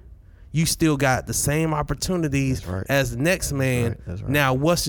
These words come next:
Speaker 1: what are you gonna do with those opportunities?
Speaker 2: Right. I mean, you think about going through all of that,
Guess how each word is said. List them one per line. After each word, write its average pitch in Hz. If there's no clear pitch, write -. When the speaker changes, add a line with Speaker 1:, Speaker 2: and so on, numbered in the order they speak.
Speaker 1:
what 160
are 185
you 185
gonna 147
do 147
with 135
those 131
opportunities? 120
Speaker 2:
Right. 95
I 110
mean, 110
you 131
think 113
about 95
going 95
through 92
all 87
of 80
that, 78